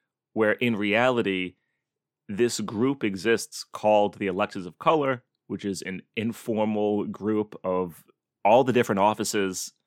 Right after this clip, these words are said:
within the larger Boston area. And by that, I just mean, like, the D A, the State House, the City Council, et cetera,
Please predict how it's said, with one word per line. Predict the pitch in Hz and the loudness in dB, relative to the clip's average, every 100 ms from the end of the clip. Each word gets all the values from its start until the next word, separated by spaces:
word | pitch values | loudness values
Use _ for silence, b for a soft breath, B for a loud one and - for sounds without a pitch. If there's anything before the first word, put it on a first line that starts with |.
| _ _ | _ _
within | 104 - 110 101 92 | -8 -2 0 2 0
the | 95 90 92 92 80 | -4 -6 -4 -4 -2
larger | 98 98 95 95 | 0 2 2 -2
Boston | 87 92 - 90 | 0 0 0 -2
area. | 92 95 80 82 - | 0 0 -2 -8 -10
And | - | -12
by | 85 87 | -10 -6
that, | 85 | -4
I | 85 | -4
just | 85 - | -8 -6
mean, | 87 87 | -6 -6
like, | 82 80 - _ _ _ _ _ _ - | -8 -12 -14 _ _ _ _ _ _ -8
the | |
D | 90 110 98 | -2 -2 0
A, | 95 95 95 | 0 0 -2
the | 90 | -6
State | - 92 90 | -2 -2 0
House, | 92 90 - | 0 0 -4
the | |
City | 95 95 85 | -8 -8 -8
Council, | - 92 92 95 82 | -4 -4 -4 -6 -8
et | 80 | -4
cetera, | - 113 101 87 | 2 2 2 0